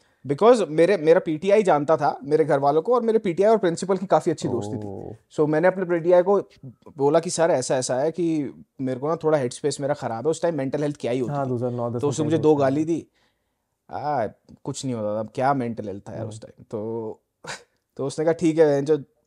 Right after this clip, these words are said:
Speaker 1: दस पन्द्रह दिन मैं खींच लूंगा, बाकी पाँच दिन तू सिक लीव करके कुछ कर
Speaker 2: हाँ।
Speaker 1: लियो, मैं मैम से बात कर लूंगा।" So, ठीक है, तो, uh, thi-, this whole process took me about three, four months wasted
Speaker 2: हम्म।
Speaker 1: completely। I came back, कॉमर्स में आ गया,
Speaker 2: हम्म।
Speaker 1: लेकिन मैथ्स से पीछा भैंचो अभी भी नहीं
Speaker 2: हाँ,
Speaker 1: छूटा
Speaker 2: कॉमर्स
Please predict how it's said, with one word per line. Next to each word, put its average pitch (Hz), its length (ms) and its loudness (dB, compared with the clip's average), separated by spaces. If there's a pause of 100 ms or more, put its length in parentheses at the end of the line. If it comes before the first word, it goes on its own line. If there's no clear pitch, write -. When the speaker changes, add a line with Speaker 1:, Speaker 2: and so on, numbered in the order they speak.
(340)
Speaker 1:
दस 143 180 0
पन्द्रह 156 240 2
दिन 160 140 4
मैं 160 140 -2
खींच 151 260 -4
लूंगा, 190 180 2
बाकी 139 260 2
पाँच 139 260 -2
दिन 147 120 -6
तू 143 80 -8
सिक 139 220 -8
लीव 143 140 -4
करके 131 260 -6
कुछ 131 180 -10
कर 117 120 -4
Speaker 2:
हाँ। 113 80 -8
Speaker 1:
लियो, 151 120 -4
मैं 151 100 -4
मैम 120 200 -6
से 127 140 -12
बात 98 220 -10
कर - 200 -12
लूंगा।" 64 220 -18 (1000)
So, 127 340 -4 (220)
ठीक 220 160 0
है, 175 80 4 (520)
तो, 135 280 0
uh, 123 200 -6
thi-, 139 440 -6
this 165 180 -2
whole 190 260 2
process 175 320 4
took 175 160 2
me 175 80 0
about 202 180 4
three, 156 220 0
four 170 160 2
months 190 220 0
wasted 135 400 -2
Speaker 2:
हम्म। 120 100 -8
Speaker 1:
completely। 95 320 -12 (520)
I 151 140 6 (100)
came 185 220 4
back, 170 140 8 (400)
कॉमर्स 156 380 2
में 175 100 2
आ 139 80 4
गया, 156 160 2
Speaker 2:
हम्म। - 300 -8
Speaker 1:
लेकिन 185 200 2
मैथ्स 175 320 4
से 226 100 4
पीछा 185 280 2
भैंचो 156 300 2
अभी 160 220 4
भी 139 100 -2
नहीं 113 80 -6
Speaker 2:
हाँ, 110 80 -8
Speaker 1:
छूटा 113 180 -12
Speaker 2:
कॉमर्स 113 280 -8